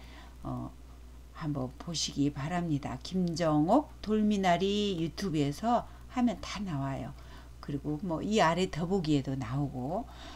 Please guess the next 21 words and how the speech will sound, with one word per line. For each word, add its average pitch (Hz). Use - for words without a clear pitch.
정말 233
재밌습니다. 185
지금도 202
이쁘게 302
자라고 175
있는데요. 160
포동포동해요. 226
작년 214
봄부터 160
이 269
돌미나리 247
많은 269
그 196
외곽지에 220
가면 165
쑥캐로 269
가갖고 151
보면 185
많이 339
난데 175
막 147